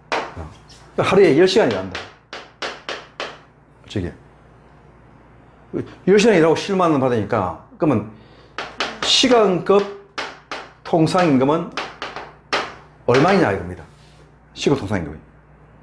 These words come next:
이걸 왜 계산할 필요가 있냐면은 열 시간 일하고 십일만 원 받기로 계약을 체결했다, 이겁니다. 그러면 뭐, 두 말을 해서 열 시간 일하고 십일만 원 받아가면 관계 없는데, 없는데 우리 법에서는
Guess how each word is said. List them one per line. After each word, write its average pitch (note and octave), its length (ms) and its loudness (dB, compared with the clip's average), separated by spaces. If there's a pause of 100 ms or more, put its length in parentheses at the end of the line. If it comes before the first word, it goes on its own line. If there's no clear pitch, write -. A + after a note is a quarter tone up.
(960)
이걸 G#3 460 4
왜 E3 160 4
계산할 D3+ 300 0
필요가 C#3 180 0
있냐면은 G#2+ 760 -2 (600)
열 F3 100 4
시간 G3 220 4
일하고 D3 380 2
십일만 F3 340 2
원 B2+ 80 0
받기로 B2+ 580 0 (840)
계약을 C3+ 240 2
체결했다, A#2 300 0
이겁니다. E2 300 -12 (920)
그러면 F3+ 300 2 (420)
뭐, B2 220 0
두 - 80 -4
말을 C#3+ 240 2
해서 A2+ 100 0
열 D3+ 100 4
시간 E3+ 180 4
일하고 G#2+ 180 2
십일만 D#3 300 0
원 A#2 120 0
받아가면 B2 540 0
관계 C3 240 -2
없는데, G2 520 0 (260)
없는데 F#2+ 360 -6 (1600)
우리 C#3+ 260 4
법에서는 D3 560 0